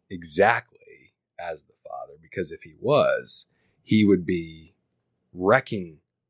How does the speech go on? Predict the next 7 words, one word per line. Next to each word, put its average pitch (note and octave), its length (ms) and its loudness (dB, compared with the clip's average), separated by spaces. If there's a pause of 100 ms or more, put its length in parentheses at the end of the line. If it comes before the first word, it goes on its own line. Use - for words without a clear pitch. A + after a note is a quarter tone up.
(100)
people. F2+ 560 -6
He G#2 120 -6
would G2+ 180 -2
be F#2 580 -6 (680)
condemning F#2+ 960 2
and, D#2 240 -20 (160)
and E2 240 -12